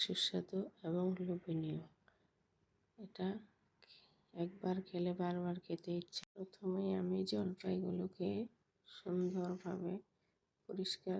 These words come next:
করে ধুয়ে জলপাইয়ের গায়ে দাগ কেটে নিলাম এবং জলপাইয়ের মুখের অংশটুকু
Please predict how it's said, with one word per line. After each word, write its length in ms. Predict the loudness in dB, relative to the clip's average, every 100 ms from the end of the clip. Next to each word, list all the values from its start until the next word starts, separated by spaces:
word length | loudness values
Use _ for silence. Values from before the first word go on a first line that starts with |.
| -2
করে 240 | -4 -2 -2
ধুয়ে 380 | -2 0 2 0 -2 -6 _ _ _ _ _ _ _
জলপাইয়ের 580 | -4 -2 -2 -2 -2 0 0
গায়ে 340 | 0 2 0 -2 -6 -14
দাগ 200 | -4 -4 -4
কেটে 320 | -8 -6 -2
নিলাম 380 | 0 0 0 0 -2 -6 _ _ _ _
এবং 240 | -6 -2 0 2
জলপাইয়ের 560 | 0 -2 -2 0 2 2
মুখের 440 | 0 -2 -4 -4
অংশটুকু 600 | -2 -2 -4 -8 -8 -6